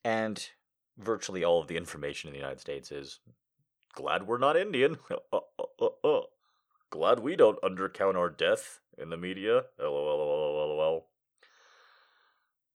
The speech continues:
And also, "Don't worry, guys. Doesn't matter. Our vaccines are great. They'll work against it." That's all you get. Uh, if you dig into what's actually happening in Oceania, though,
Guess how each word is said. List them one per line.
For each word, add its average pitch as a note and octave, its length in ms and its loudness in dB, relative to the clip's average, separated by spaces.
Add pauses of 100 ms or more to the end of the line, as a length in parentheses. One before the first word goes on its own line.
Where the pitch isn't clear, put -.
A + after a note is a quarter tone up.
(1160)
And A2+ 180 -4
also, F#2 600 0
"Don't G3+ 240 8
worry, F3+ 260 0
guys. B2+ 640 -6 (100)
Doesn't - 340 -8
matter. - 520 -10 (120)
Our B2+ 160 -4
vaccines F2+ 540 -6
are - 120 -20
great. - 460 -14 (1500)
They'll - 120 2
work D#2 220 -2
against D#2 360 -6
it." - 140 -6 (1040)
That's F#2+ 200 -4
all C3 60 8
you A#2+ 100 0
get. F#2 280 2 (1600)
Uh, D2 280 -10
if F#2+ 140 -14
you A2 60 -10
dig E3+ 280 -2
into C3 360 -8
what's G#2+ 200 -8
actually A2+ 360 -10
happening F#2 460 -16
in E2 100 -14
Oceania, D2 600 -10
though, - 280 -16